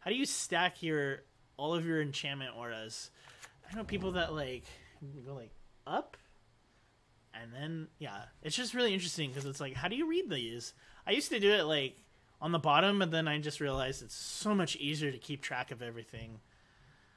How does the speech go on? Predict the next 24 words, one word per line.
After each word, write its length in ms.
if 120
you 60
just 180
stack 300
them 160
on 160
top 400
instead 260
of 80
underneath. 600
But, 220
all 80
right, 80
so 100
they 80
have 140
six 180
mana. 400
They've 200
got 200
Titan 260
mana. 520
All 60
right. 180